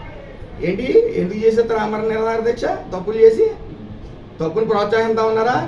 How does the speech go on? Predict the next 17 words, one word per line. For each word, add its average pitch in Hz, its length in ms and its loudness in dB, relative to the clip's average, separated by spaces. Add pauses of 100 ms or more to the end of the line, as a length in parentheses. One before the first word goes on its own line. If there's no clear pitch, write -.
అదే 226 160 4 (100)
వేణు 220 300 4
గారు 226 160 4
ఉన్నారు, 214 260 0 (560)
వేణు 208 260 4 (140)
గారు 220 220 6
అవినీతి 220 320 2 (120)
దాక్షారంలో 208 640 0
పదకొండు 196 340 -4
సంవత్సరాల 202 460 -4 (100)
క్రితం 208 280 -8
వేసిన 196 280 -2 (100)
లేఅవుట్ 196 340 -2 (380)
మట్టి 175 200 -2
కప్పెట్టామని 196 600 -4
ఫీలింగ్ 190 360 -2
వచ్చింది. 175 360 -2